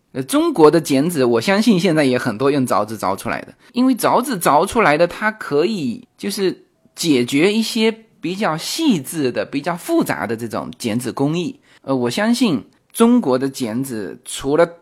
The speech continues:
大部分可能是用剪刀，但是一定也有用凿子的这种工具。所以，所以这个你把这两张剪纸一摆在一起，哦，你立刻就会发现，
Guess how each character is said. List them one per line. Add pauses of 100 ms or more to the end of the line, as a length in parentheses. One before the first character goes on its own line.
(180)
大
部
分
可
能
是
用
剪
刀，
但
是
一
定
也
有 (280)
用
凿
子
的
这
种 (400)
工
具。 (180)
所
以，
所
以
这
个
你
把
这
两
张
剪
纸
一
摆
在
一
起，
哦，
你
立
刻
就
会
发
现，